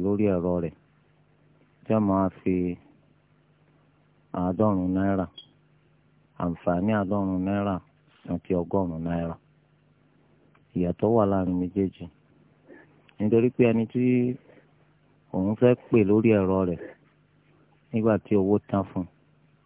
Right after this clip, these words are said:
kì í ṣe pé káàdì ló ń rà, ìyá ló yáwó. Àwọn ẹni tí ń fún àwọn èèyàn láǹfààní àti lè bára wọn sọ̀rọ̀ lórí ẹ̀rọ alágbèéká. Àwọn náà ń kọ́, wọ́n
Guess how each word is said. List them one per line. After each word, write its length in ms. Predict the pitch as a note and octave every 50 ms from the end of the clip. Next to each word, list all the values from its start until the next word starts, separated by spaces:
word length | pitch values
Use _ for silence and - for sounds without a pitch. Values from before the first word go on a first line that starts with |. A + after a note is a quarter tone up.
| _ _ _ - - - _ _ _ _ _
kì 100 | _ - F#2+
í 60 | G#2+
ṣe 140 | G#2+ - G#2+ G2
pé 160 | - - A#2
káàdì 440 | - - - A#2 A#2 A2 G#2 G2 F2+
ló 140 | D#2+ E2+ F2+
ń 80 | F2+ F#2 F#2+
rà, 120 | F#2+ F2+ F2+ - _ _ _ _ _ _ _ _ _ _ _ _ _ _ _ _ _ _ _ _ _ -
ìyá 300 | G2 F#2 F#2 G2 G2 F#2+
ló 160 | F#2 F2+ F#2+ F#2+
yáwó. 440 | F2 F2+ G2 G2 F#2+ F#2+ F#2 F#2 F2+ - _ _ - - - - _ _ _ _ _ _ _ _ _ - - _ _ _ _ -
Àwọn 160 | F#2+ G2 G#2 A2
ẹni 140 | A2+ A2+ A2+
tí 100 | - B2+
ń 100 | B2+ B2
fún 340 | - - - - C3 C3 C3 C3 C3 - -
àwọn 220 | G2+ G2 G2 G#2
èèyàn 280 | G2+ G2 F#2+ F#2+ F#2+ G2
láǹfààní 560 | G#2 A2 B2 B2+ A2+ - G2+ G2 F#2+ F#2+ G#2 A2
àti 260 | A2 F#2 - - F#2
lè 120 | F2+ F#2 F2+
bára 300 | E2 - G2 G2+ G2+ F#2+ F#2
wọn 200 | F2+ F#2+ F#2+ F#2
sọ̀rọ̀ 340 | - - F#2 F2 E2+ F2 F2+
lórí 300 | F2+ G2 G#2+ A2 A2 A2
ẹ̀rọ 400 | G#2+ G2+ F#2 F#2 F2 F2 F2+ F2+ F2+ F2+ F2 E2+ _ _ _ _ _ _ _ _ _ _ _ _ _ _ _ _ _ -
alágbèéká. 720 | F#2+ F#2+ F#2+ G#2 A2 F#2 F2 D#2+ F2+ - - - G2 F#2+ F#2 - _ _ _ _ _ _ _ _ _ _ _ _ _ _ _ _ _ _ _ - - -
Àwọn 200 | F2+ F#2 F#2+ G#2+
náà 140 | A#2 A2+ G#2+
ń 60 | G2 - _
kọ́, 360 | - - G2 F#2+ G2+ G#2 G2+ - - _
wọ́n 200 | _ - G#2 G2+